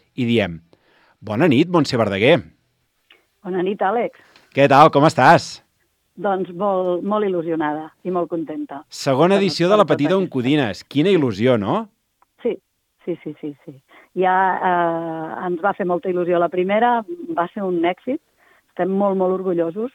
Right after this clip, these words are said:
Speaker 2: perquè, a més a més, van, de que van participar, doncs, força equips, eh, van aconseguir tres mil euros l'any passat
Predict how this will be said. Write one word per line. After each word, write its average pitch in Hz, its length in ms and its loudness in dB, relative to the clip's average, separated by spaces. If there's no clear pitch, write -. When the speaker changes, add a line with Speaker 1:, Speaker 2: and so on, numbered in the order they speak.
Speaker 2:
perquè, 156 280 -10
a 160 40 -4
més 160 120 -6
a 170 80 -8
més, 311 160 -8
van, 311 160 -8
de 311 100 -12
que - 140 -12
van 156 200 -8
participar, 156 720 -12
doncs, 147 280 -12
força 165 280 -6
equips, 202 280 -4
eh, 160 260 -4
van 160 300 -2
aconseguir 165 680 -4
tres 214 240 -2
mil 180 240 -4
euros 160 320 -6
l'any 156 160 -4
passat 170 320 -10